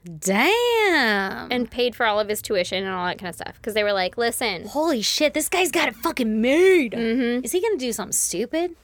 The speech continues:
Speaker 2: Is he?
Speaker 1: Yeah, this
Speaker 2: Don't
Speaker 1: is
Speaker 2: they
Speaker 1: dumb.
Speaker 2: all?
Speaker 1: Like, they fucking got it made, bro.
Speaker 2: Yeah, man.
Speaker 1: How about you just don't kill anybody?
Speaker 2: <laughs>
Speaker 1: It's the one thing you gotta do.
Speaker 2: Here's the one thing you gotta do. Just fucking keep living your life. Do your
Speaker 1: Don't
Speaker 2: shit,
Speaker 1: murder.
Speaker 2: right? Don't
Speaker 1: Yeah.
Speaker 2: murder anybody. That's a general rule, I think.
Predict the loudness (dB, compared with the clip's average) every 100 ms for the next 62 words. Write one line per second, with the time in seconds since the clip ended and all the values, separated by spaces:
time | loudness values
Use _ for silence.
0 | _ _ _ _ _ _ -2 0 -2 -4
1 | -4 -6 -8 -6 -4 -4 -4 -2 0 0
2 | -2 -2 -2 -2 -4 -8 -10 -12 -14 -8
3 | -6 -4 -4 -2 -2 -2 -2 0 2 2
4 | 0 0 2 2 0 -2 0 0 0 -4
5 | -4 -2 -2 0 -2 0 0 -2 -4 -10
6 | -10 -6 -4 -4 -2 0 2 2 2 2
7 | -2 -2 2 4 2 2 0 -4 -8 -14
8 | -18 -12 -4 0 2 2 2 2 0 2
9 | 4 2 2 0 -2 -2 -2 2 2 2
10 | -2 -6 -4 2 2 2 0 0 2 2
11 | 0 -4 -20 _ _ -2 0 0 0 0
12 | -2 -2 0 0 -2 0 0 2 0 0
13 | -2 -4 -4 -4 -2 0 0 0 -2 -2
14 | -2 0 -2 -2 -4 -6 -8 -10 -12 -12
15 | -14